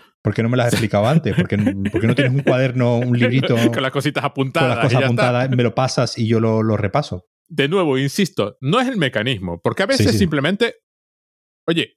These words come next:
Speaker 2: que no hay problema, no me interesa esa parte. Explico las reglas porque quiero ir al sitio al que quiero ir. Tengo que ir de A a B, pues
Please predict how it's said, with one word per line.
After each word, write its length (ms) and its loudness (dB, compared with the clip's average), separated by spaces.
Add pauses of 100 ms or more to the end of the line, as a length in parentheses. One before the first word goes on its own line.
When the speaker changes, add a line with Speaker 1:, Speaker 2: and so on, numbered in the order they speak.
Speaker 2:
que 200 -4 (340)
no 100 0
hay 60 -2
problema, 520 -4 (320)
no 180 -2
me 80 2
interesa 640 -4 (380)
esa 260 -4
parte. 340 -6 (420)
Explico 400 -6
las 160 -2
reglas 300 -4
porque 240 -4
quiero 200 0
ir 120 0
al 100 -4
sitio 240 -2
al 60 -4
que 100 -4
quiero 220 0
ir. 320 -4
Tengo 200 -2
que 80 -2
ir 140 -2
de 80 -2
A 140 0
a 40 -4
B, 200 0
pues 240 -4